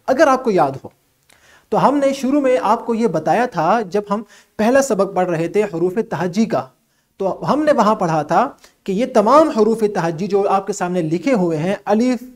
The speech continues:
बे, पे, बड़ी ए तक, इनको सालिम शक्ल वाले या मुकम्मल शक्ल वाले हरूफ तहज्जी कहते हैं। आज हम पढ़ेंगे उसकी आधी इश्काल,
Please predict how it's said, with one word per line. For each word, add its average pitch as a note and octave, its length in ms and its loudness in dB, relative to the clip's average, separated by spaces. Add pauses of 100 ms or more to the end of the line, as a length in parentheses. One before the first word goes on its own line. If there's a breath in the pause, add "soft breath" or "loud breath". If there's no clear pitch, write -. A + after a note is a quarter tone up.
(160)
बे, F#3 340 4
पे, G3+ 300 4
बड़ी B3 320 4
ए F3 140 2
तक, A3+ 300 -4 (420)
इनको F#3 340 -6 (320)
सालिम F3 440 -4
शक्ल C#3 340 -10
वाले G#2 300 -14 (460)
या C#3+ 200 -6 (1300)
मुकम्मल A3+ 420 -2
शक्ल E3+ 300 -4
वाले D#3 240 -6
हरूफ D3+ 380 -10
तहज्जी D3 360 -10
कहते B2+ 300 -14
हैं। A2 180 -20 (520 soft breath)
आज D4+ 380 4
हम G#3 260 0 (100)
पढ़ेंगे E3+ 400 0
उसकी A3 340 -6 (180)
आधी C#3 260 -4
इश्काल, C3 520 -8